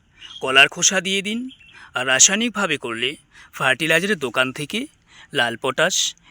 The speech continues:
কিনে আনুন, সেটা গাছের গুঁড়ির চারপাশে ছড়িয়ে দিন। কিন্তু গুঁড়ির মাটি একদম খুঁড়বেন না, ওপর দিকে দিয়ে দেবেন, তার উপরে আলাদাভাবে মাটি দিয়ে চাপা দিয়ে দেবেন। আপাতত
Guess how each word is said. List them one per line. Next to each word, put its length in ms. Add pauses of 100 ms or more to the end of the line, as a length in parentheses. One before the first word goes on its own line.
কিনে 260
আনুন, 280 (340)
সেটা 340 (460)
গাছের 340
গুঁড়ির 300
চারপাশে 560 (300)
ছড়িয়ে 420
দিন। 200 (360)
কিন্তু 280
গুঁড়ির 320
মাটি 340
একদম 340
খুঁড়বেন 380
না, 140 (340)
ওপর 280
দিকে 240
দিয়ে 220
দেবেন, 260 (340)
তার 240
উপরে 340 (360)
আলাদাভাবে 560
মাটি 320
দিয়ে 200 (220)
চাপা 300
দিয়ে 200
দেবেন। 300 (420)
আপাতত 440